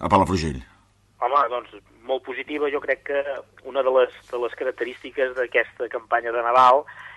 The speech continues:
Speaker 2: és la consolidació de, de molts dels actes. Alguns fa molts anys, com la pista de gel, que hem vist, doncs, que, doncs, últimament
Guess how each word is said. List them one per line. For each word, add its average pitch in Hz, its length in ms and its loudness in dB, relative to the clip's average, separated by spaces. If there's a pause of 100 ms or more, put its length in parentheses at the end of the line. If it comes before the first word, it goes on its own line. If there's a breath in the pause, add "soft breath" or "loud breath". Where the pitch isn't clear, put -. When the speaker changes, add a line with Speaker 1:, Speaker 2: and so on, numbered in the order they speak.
(100 loud breath)
Speaker 2:
és 117 200 -4
la 127 200 4
consolidació 127 920 0
de, 131 260 6
de 120 120 -6
molts 120 240 -10
dels 120 200 -6
actes. 127 280 0 (100)
Alguns 120 300 -2
fa 127 100 2
molts 120 240 -4
anys, 131 220 0
com 135 140 -12
la 123 80 -4
pista 120 220 -14
de 117 120 -10
gel, 127 200 -2 (540 loud breath)
que 117 80 -6
hem 107 80 -10
vist, 107 180 -20
doncs, 117 300 -8
que, 113 100 -2 (840)
doncs, 101 180 -20
últimament 104 480 -8